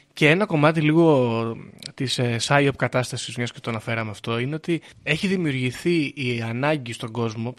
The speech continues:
και πιστεύω ότι είναι σάιοπ γιατί είναι δημιούργημα αυτό, να έχεις αποτέλεσμα τώρα σε κάτι.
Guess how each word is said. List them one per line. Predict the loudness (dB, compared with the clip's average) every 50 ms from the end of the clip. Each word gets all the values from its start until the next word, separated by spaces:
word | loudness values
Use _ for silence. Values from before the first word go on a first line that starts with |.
| -10 -6
και | -6 -6
πιστεύω | -4 0 0 0 0
ότι | 0 -2 -2
είναι | -2 -2 -2 -2 -2 -4 -2
σάιοπ | -2 -2 0 0 0 -2 -2 -2
γιατί | -4 -2 -2 -2
είναι | -2 0 -2
δημιούργημα | -2 0 0 2 2 2 0 -2 -4 -6
αυτό, | -8 -8 -6 -4 -4 -4 -4 -8 _ _ _ _ _ _ _ _ -20 _ -20 -20 -20 _ _ _
να | -6 -2 0
έχεις | 0 0 -2 -2 -4
αποτέλεσμα | -4 -4 -4 -6 -2 2 2 4 4 4 2 0 0 0 0 -2 -2 -4 -6 _
τώρα | 4 4 4 4 2 -2 -8 -16 _ _ _ _ _ _ _ _ _ _ _
σε | -10 -10 -8
κάτι. | -4 -4 -4 -4 -6 -14